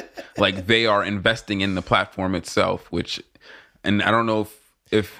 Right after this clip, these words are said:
Speaker 2: it's
Speaker 1: I don't
Speaker 2: taking
Speaker 1: know,
Speaker 2: a significant
Speaker 1: man.
Speaker 2: amount of, like, investiture to produce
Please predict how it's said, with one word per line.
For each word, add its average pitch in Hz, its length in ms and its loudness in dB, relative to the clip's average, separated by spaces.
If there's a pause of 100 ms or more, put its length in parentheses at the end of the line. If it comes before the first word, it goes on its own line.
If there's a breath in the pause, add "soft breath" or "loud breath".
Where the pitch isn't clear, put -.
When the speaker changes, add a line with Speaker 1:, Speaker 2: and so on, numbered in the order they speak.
Speaker 2:
it's - 140 -6
Speaker 1:
I - 60 -6
don't 117 100 2
Speaker 2:
taking 92 180 -4
Speaker 1:
know, 107 60 2
Speaker 2:
a 101 40 0
significant 110 500 -2
Speaker 1:
man. 101 80 0
Speaker 2:
amount 101 240 2
of, 95 140 -4
like, 87 380 -2 (300)
investiture 101 640 0
to - 140 -4
produce 110 540 0